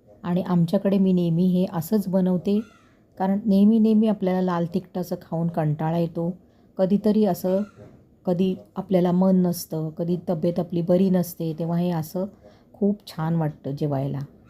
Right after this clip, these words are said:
तर एकदा तुम्ही या पद्धतीने हे मुशीचं कालवण नक्की ट्राय करा आणि फ्राय तर काय खूपच छान लागतं, कारण लहान मुलांना आमच्याकडे नेहमी हे असंच बनवून देतात. तर आता आपण हे फ्राय पॅनमध्ये तेल गरम करत ठेवलेलं आहे.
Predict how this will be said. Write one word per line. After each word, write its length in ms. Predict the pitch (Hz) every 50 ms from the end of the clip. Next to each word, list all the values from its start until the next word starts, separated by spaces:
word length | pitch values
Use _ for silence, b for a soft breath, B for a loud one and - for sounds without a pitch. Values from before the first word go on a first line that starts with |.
| - - - - -
तर 80 | 170
एकदा 280 | 170 175 165 156 196 190
तुम्ही 300 | 190 190 175 185 190 214
या 180 | 240 - 175 151
पद्धतीने 580 | 156 - 175 160 151 175 156 156 175 156 160 175
हे 100 | 175 185
मुशीचं 440 | 165 156 156 - - 160 156 - 160
कालवण 440 | 160 160 156 151 151 160 196 202 196
नक्की 340 | 175 165 165 - - 196 185
ट्राय 260 | - 180 160 151 139 -
करा 280 | - 143 139 131 135 135 - _ _ _ B B B B B B B B -
आणि 200 | 160 170 185 196
फ्राय 320 | 190 - - 175 170 175 170
तर 180 | 170 - 196 202
काय 220 | 202 208 202 202 196 -
खूपच 400 | - 202 180 - 208 202 202 -
छान 280 | - - 170 151 156 151
लागतं, 360 | 147 143 - - _ 147 139
कारण 320 | - - - 175 175 180
लहान 280 | 180 170 160 180 202 208
मुलांना 380 | 208 208 196 202 202 196 208
आमच्याकडे 420 | 196 180 170 165 185 170 185 175 180
नेहमी 340 | 175 175 170 170 170 170 170
हे 160 | 170 190 247 B B B B B B B B -
असंच 320 | - 160 - - 196 180 170
बनवून 300 | 165 160 156 156 151 147
देतात. 300 | 147 143 139 - 143 143 - _ -
तर 120 | 160 160
आता 200 | 165 165 - 185
आपण 260 | 175 170 - 185 175 170
हे 160 | 180 202 277 b b b b b b b _ _
फ्राय 180 | - 170 160 156
पॅनमध्ये 440 | 160 180 175 170 170 170 170 180 175
तेल 260 | - 185 170 160 165
गरम 240 | 160 160 165 175 175
करत 240 | 170 180 175 170 175
ठेवलेलं 440 | 175 - 180 170 170 170 170 170 180
आहे. 120 | 202 254